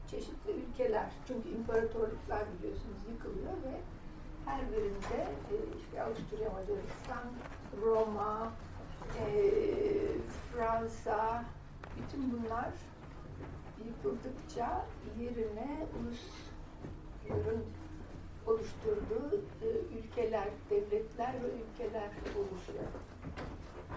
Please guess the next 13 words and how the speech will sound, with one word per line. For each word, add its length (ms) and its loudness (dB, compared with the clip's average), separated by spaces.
İşte 180 0
o 40 2
zaman, 460 4
e, 60 2
etrafta 1200 0
kapitalizmin 960 2
gecikerek 720 4
geliştiği 720 2
bizim 180 0
gibi 240 2
ülkelerde 560 6
de, 60 0
e, 440 10